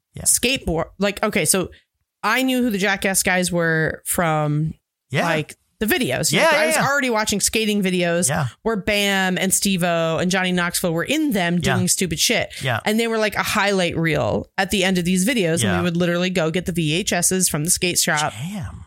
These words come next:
Speaker 2: And we would watch the skate videos and, like, be obsessed with them. And they were very, not, not to sound corny,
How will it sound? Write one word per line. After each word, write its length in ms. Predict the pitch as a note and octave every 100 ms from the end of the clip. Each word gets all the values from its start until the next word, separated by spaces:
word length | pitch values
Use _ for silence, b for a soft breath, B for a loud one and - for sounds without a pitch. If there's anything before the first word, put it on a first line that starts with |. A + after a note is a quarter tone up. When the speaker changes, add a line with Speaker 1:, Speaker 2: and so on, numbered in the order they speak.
| -
Speaker 2:
And 200 | F3 F3
we 120 | E3+
would 360 | E3 E3+ E3+ -
watch 400 | E3+ D#3 C3+ - -
the 80 |
skate 320 | B3 - G#3 F#3+
videos 680 | G3+ F#3+ F#3 F3+ F3+ F3+ -
and, 120 | F3
like, 160 | D#3 D3+
be 140 | D#3
obsessed 340 | D#3 - G#3+ B3+
with 80 | A3+
them. 100 | G3
And 80 | G3
they 60 |
were 120 | A#3+
very, 480 | C4+ A3+ B3 C#4+ C4+ B B B _ -
not, 320 | A3 - - -
not 80 | -
to 60 | -
sound 360 | - C4 G3+ -
corny, 340 | - A#3+ F3